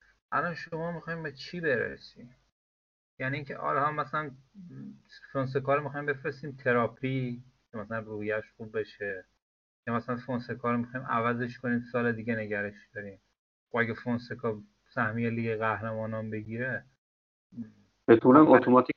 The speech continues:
Speaker 2: تمدید می‌شه یه سال.
Speaker 1: نه، نه، بشه اصلاً.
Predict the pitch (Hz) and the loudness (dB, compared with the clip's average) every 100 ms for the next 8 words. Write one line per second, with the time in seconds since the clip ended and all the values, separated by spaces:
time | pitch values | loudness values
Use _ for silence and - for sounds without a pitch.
0 | - 127 143 - 107 104 98 85 - _ | -6 -4 -4 -4 -6 -6 -4 -4 -6 _
1 | 92 - - 127 147 143 120 107 107 120 | -2 0 0 2 4 6 6 2 0 0
2 | 107 - - 143 135 - - 143 131 175 | -2 -6 -12 -12 -12 -14 -16 -8 4 6
3 | 208 170 117 98 - 107 98 | 6 6 4 2 -6 -8 -8